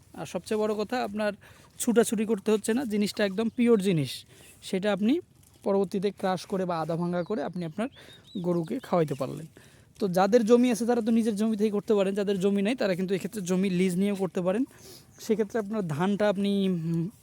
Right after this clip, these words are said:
বিক্রিও করতে পারবেন বা নিজের খাওয়ার কাজে ব্যবহার করতে পারবেন। ভুট্টা শেষের অংশ, অর্থাৎ ভুট্টা যখন কাটার আগে দিয়ে আপনি তখন হচ্ছে,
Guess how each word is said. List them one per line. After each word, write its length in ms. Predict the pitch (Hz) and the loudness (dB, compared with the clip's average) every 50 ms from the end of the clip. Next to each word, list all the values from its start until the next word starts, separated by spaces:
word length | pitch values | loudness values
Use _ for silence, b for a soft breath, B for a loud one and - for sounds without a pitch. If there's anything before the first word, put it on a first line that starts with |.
| - _ | -18 _
বিক্রিও 380 | 202 190 220 202 - 240 226 214 | -4 -2 -2 0 0 0 0 2
করতে 280 | 185 214 180 - 208 | 2 0 2 2 2
পারবেন 340 | 190 190 180 175 202 233 254 330 320 - - - | 2 2 2 2 0 -2 -2 -4 -8 -12 -14 -8
বা 180 | 170 160 156 160 | -6 -4 -4 -2
নিজের 240 | 170 175 175 180 165 | -2 -2 -4 -4 -6
খাওয়ার 280 | - - 175 180 170 | -4 -2 -2 -2 0
কাজে 200 | 170 180 170 180 | -2 -2 -2 -2
ব্যবহার 220 | 175 175 165 170 165 | -2 -2 -2 -2 -4
করতে 240 | 170 165 160 - 170 | -4 -6 -6 -4 -4
পারবেন। 260 | 170 175 170 220 262 B B B B B B B - 196 | -2 -2 -2 -4 -6 B B B B B B B -6 -2
ভুট্টা 460 | 180 190 185 185 - 208 208 226 254 - B B B B B B B B B _ - | -2 -2 0 0 0 0 0 0 -2 -8 B B B B B B B B B _ -14
শেষের 560 | - - - - 240 214 - 254 240 220 240 | -10 -8 2 4 4 6 6 4 4 4 4
অংশ, 260 | 202 196 180 - - | 2 2 0 2 2
অর্থাৎ 300 | 196 190 - - 190 175 | 0 0 2 0 -2 -2
ভুট্টা 300 | 160 160 175 170 - 208 | 0 0 -2 0 0 0
যখন 220 | 180 185 165 202 185 | 0 0 0 0 -2
কাটার 320 | - 185 185 175 190 185 | 0 -2 0 0 2 0
আগে 220 | 185 180 175 185 | 2 0 0 0
দিয়ে 240 | 180 175 202 262 339 B B B B B B B B - | 0 0 0 -2 -2 B B B B B B B B -10
আপনি 260 | - 175 165 180 175 | -10 -6 -4 -4 -2
তখন 300 | 160 185 165 175 175 170 | 0 0 0 2 2 2
হচ্ছে, 340 | 175 165 - - 185 175 | 2 0 0 0 0 0